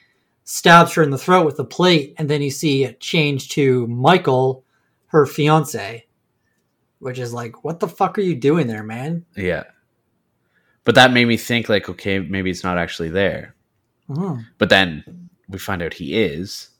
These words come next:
Speaker 2: or I, I, actually, I don't know. Did we find out <laughs> that he actually is? Like,
Speaker 1: Well, because from her point of view, whenever she was upstairs with her mom, she saw, like, the broken plate and stuff like that.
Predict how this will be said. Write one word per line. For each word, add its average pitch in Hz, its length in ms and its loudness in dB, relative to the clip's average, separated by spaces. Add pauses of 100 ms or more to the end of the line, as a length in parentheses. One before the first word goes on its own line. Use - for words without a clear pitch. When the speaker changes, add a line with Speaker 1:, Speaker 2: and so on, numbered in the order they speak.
(300)
Speaker 2:
or 95 360 2 (400)
I, - 300 -2
I, 117 160 -4 (100)
actually, - 380 -8
I 110 80 -6
don't 135 140 -4
know. 117 300 -2
Did 101 160 -4
we 131 80 -2
find 131 240 0
out 143 140 -2
<laughs> - 40 -4
that 170 100 0
he 139 140 -2
actually 143 460 -2
is? 143 240 0
Like, 110 180 -2 (320)
Speaker 1:
Well, 220 100 4
because 214 420 4 (160)
from 208 400 0
her 185 680 4
point 170 320 0
of 143 120 2
view, 127 480 2 (1700)
whenever 180 300 2
she - 160 4
was 175 180 6
upstairs 175 360 2
with 160 120 0
her 147 120 2
mom, 139 580 6
she 156 400 2
saw, 151 680 6 (520)
like, 156 200 0
the 151 80 2
broken 156 480 6
plate 143 520 2
and 131 100 -8
stuff 135 260 -4
like 127 180 -6
that. 104 360 -4